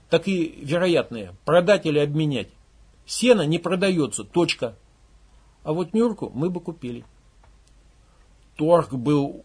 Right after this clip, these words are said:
чудовищным по накалу. Все равно, как если б бабка торговала за свою бессмертную душу,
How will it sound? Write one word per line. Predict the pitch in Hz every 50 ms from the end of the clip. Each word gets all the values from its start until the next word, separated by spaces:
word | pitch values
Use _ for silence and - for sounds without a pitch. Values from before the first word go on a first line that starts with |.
| - _ -
чудовищным | - 147 139 143 139 131 - 135 127
по | 110 - 127
накалу. | 131 127 123 - 123 113 107 98 95 95 - _ _ _ _
Все | - - - - 175 180
равно, | 185 170 180 185 170
как | - 147 135
если | 156 170 151 - 165
б | 147 120
бабка | 113 165 170 170 - 170
торговала | - - 135 131 135 143 147 156 156 156 143
за | 123 131
свою | 127 - 139 139 143 139
бессмертную | 123 117 131 - - 143 151 151 139 - - 139 135
душу, | 120 117 151 147 - - 110